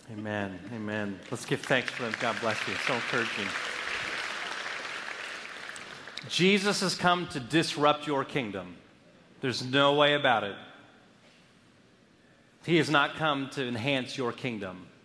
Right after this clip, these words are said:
Speaker 2: He has come to disrupt it. So, you have a choice. See it as a threat or allow it to transform you. You see it as a threat,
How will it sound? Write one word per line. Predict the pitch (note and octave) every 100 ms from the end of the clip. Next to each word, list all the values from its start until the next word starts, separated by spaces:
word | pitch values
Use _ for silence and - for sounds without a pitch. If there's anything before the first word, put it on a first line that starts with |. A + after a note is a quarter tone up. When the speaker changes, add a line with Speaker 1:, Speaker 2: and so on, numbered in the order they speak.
| _ - _ _ _ _ _ _ - - _ _ _ _ _ _
Speaker 2:
He | E3+
has | E3+ -
come | D#3+ C#3
to |
disrupt | B2+ B2+ - C3+ B2+ -
it. | A2 - - - - _ _ _ _ _ _ _ _ _ _ _ _ _ _ - -
So, | - E3+ C#3 D3 A3 G3
you | C3+ C#3+
have | D3
a |
choice. | - B3+ B3 A2+ - - - - - _ -
See | -
it | D3+
as | C#3+
a | D#3+
threat | - F#3 A#3 B3 -
or | D#3
allow | D#3 D#3+ E3
it | E3+
to | C#3+
transform | - D3+ C#3 D3 A#2 G#2
you. | G2 - - - _ _ _ - - _ - - _ _ _ _ _ _ _ _ _ _ _ _ _ _ _ _ _ _ D#3+
You |
see | C3+ F3
it | E3
as | C#3+
a | C#3+
threat, | F3 F#3+ B3